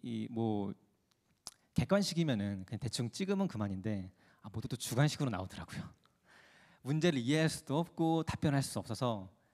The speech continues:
처-, 어, 처-, 처음 봤던 첫 시험에서, 네, 그만 백지 답안지를 제출을 했습니다. 그리고 그 다음 날 저희 선생님이 저희 누나를 이제 저희, 어, 교실로 호출하셨어요. 그리고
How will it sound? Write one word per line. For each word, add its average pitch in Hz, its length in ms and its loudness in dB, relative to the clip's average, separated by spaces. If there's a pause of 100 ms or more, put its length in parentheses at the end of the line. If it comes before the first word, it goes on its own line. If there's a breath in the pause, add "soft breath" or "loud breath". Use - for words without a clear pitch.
(180 soft breath)
처-, 240 520 -2
어, 117 240 -4
처-, 240 320 0 (440)
처음 240 300 -2
봤던 110 500 -2 (140)
첫 - 140 -2
시험에서, 170 600 2 (500 loud breath)
네, 104 360 -4
그만 101 420 -2 (220)
백지 - 240 -6
답안지를 104 460 -2
제출을 98 520 -6 (280)
했습니다. 95 560 -4 (140 soft breath)
그리고 147 460 2 (520)
그 - 60 -4
다음 110 280 2
날 107 300 -2 (480 loud breath)
저희 - 160 0
선생님이 180 500 4
저희 107 180 0
누나를 104 460 0 (600)
이제 95 420 -6
저희, 95 240 -8 (760)
어, 113 240 -12 (120)
교실로 110 580 0
호출하셨어요. - 560 -2 (140)
그리고 104 360 -2